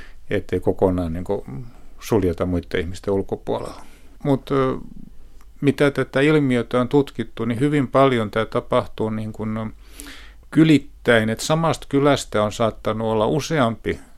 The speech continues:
käpykaartilainen naapurikylästä tai naapuripitäjästä ei ainuttakaan.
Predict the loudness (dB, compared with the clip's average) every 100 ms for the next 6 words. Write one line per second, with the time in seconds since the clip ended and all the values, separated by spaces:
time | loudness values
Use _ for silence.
0 | 0 2 4 2 4 4 2 -2 0 0
1 | 0 -2 -4 -8 -2 6 6 6 0 -2
2 | 0 2 2 2 -2 0 2 4 4 4
3 | -2 -4 -6 -6 -4 0 0 -2 -2 2
4 | 2 2 -4 -6 -6 -2 -4